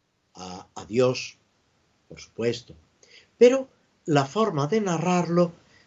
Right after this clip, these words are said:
sí que, de alguna forma, hace que resuenen, eh, en nuestro entendimiento,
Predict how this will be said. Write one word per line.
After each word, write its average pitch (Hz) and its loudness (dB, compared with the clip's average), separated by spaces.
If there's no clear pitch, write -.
sí - 2
que, 185 4
de 175 2
alguna 226 0
forma, 240 0
hace 214 2
que 180 6
resuenen, 147 2
eh, 110 0
en 107 -2
nuestro 107 4
entendimiento, 101 4